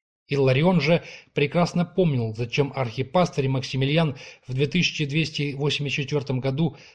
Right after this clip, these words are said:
добился передачи всех дел о запретной магии в руки церкви.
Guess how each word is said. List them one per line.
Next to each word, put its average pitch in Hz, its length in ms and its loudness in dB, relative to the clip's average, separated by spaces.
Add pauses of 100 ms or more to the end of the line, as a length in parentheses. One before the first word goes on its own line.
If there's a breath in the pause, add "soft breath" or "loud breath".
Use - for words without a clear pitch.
добился 143 440 2
передачи 147 480 0
всех 127 340 0
дел 156 280 2
о 131 160 0
запретной 135 460 -2
магии 135 400 -2
в 123 80 -6
руки 139 220 -4
церкви. 120 480 -6